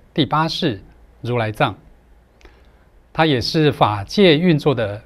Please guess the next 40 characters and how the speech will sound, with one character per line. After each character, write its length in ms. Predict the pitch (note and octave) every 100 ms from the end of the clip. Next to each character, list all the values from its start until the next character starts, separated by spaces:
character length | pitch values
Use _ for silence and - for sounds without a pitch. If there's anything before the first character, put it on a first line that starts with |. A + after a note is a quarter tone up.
| -
根 240 | - A3+
本 240 | A#3 G2+ F#2+ -
究 220 | - C3+
竟 180 | C#3+ A#2+
真 240 | C#3+ C#3+
理。 140 | B2 G#2 - - _ _ _ _ _ _ _ _ _ _
世 240 | - - F#3
间 420 | D#3+ F#3 F#3 F#3
之 160 | F3+ G3+
所 200 | D#3+ D#3+
以 100 | A#2
会 220 | F3+ C#3
有 200 | A2 A2
因 220 | F#3 G3+
缘 240 | F#3 B2 C#3+
果 240 | A#2+ F2+
报， 280 | - B2+ - _ _ _ _ _
都 160 | - A3+
是 220 | - G3+
由 140 | C3+ C3+
于 320 | C3 C#3+ D3
如 140 | C#3+ C3+
来 120 | B2+
藏 240 | C3 C#3+
有 240 | A2+ G2 G2+ - _ -
异 180 | F#3
熟 260 | G#2 - G#2+
性 220 | G2+ C#3
的 100 | G#2+
缘 220 | G#2 F#2+ G#2+
故。 240 | C#3+ A#2+ - - _ _ _ _ _ _ _ _ _ _ _ _ _ -
成 200 | D#3+ F#3+
佛 120 | D#3+
之 160 | D#3+
道 160 | D#3+ D#3
的 320 | C#3 B2+ C3
一 140 | C3+ C3+
切 240 | A#3 F3+
佛 240 | - A#2
法， 300 | C3 G2+ G2